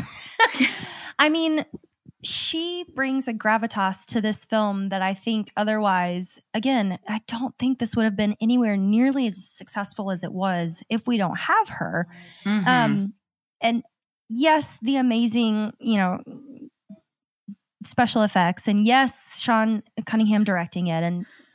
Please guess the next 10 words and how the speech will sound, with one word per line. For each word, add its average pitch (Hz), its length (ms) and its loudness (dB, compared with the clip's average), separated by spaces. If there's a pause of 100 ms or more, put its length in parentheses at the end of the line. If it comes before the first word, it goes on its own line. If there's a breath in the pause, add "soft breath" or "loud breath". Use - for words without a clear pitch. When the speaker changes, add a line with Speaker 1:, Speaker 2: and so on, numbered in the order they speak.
(120)
Speaker 1:
whatever. 220 560 4 (560 soft breath)
Speaker 2:
Mm-hmm. 226 540 2 (320)
Speaker 1:
They 311 680 0 (340)
do 247 220 4
not 302 280 2
give 240 220 0
her 185 520 2
enough 202 680 0 (240)
credit 185 600 2 (440)
for 196 600 2